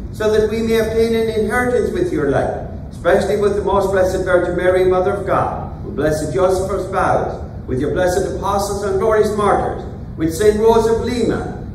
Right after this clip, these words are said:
and with all the saints on whose constant intercession in your presence we rely for unfailing help. May this sacrifice of our reconciliation, we pray, O Lord, advance the peace and reconciliation of all the world.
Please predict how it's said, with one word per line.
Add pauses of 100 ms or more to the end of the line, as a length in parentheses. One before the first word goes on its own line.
and
with
all
the
saints
on
whose
constant
intercession
in
your
presence (360)
we
rely
for
unfailing
help. (640)
May
this
sacrifice
of
our
reconciliation,
we
pray,
O
Lord, (360)
advance
the
peace
and
reconciliation
of
all
the
world.